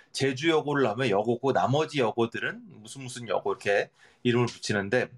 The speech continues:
그 여고를 나온 정말 제주도 사람인 고두심 씨가 연기를 해서 자연스러워서 더 그렇게 들릴지 모르지만 인터뷰를 위한 얘기라고 제가 착각했던 것들이 실제 그분들의 어떤 대화나 이런 곳에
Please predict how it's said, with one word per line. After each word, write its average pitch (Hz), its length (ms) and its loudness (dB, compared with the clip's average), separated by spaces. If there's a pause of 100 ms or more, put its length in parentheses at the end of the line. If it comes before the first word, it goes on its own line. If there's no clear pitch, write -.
(140)
그 104 140 0
여고를 160 480 2
나온 95 440 -2
정말 113 320 -4
제주도 113 220 -6
사람인 113 1200 -2
고두심 135 420 0
씨가 139 380 0
연기를 110 440 0
해서 131 360 0
자연스러워서 135 680 0
더 117 160 -2
그렇게 123 460 0 (400)
들릴지 143 360 -2
모르지만 120 540 0 (420)
인터뷰를 214 640 2
위한 156 340 2
얘기라고 127 400 0
제가 117 200 -2
착각했던 147 580 -4
것들이 131 540 0 (240)
실제 180 400 -2
그분들의 143 720 2
어떤 110 540 -4
대화나 123 580 0
이런 104 160 -4
곳에 107 140 -14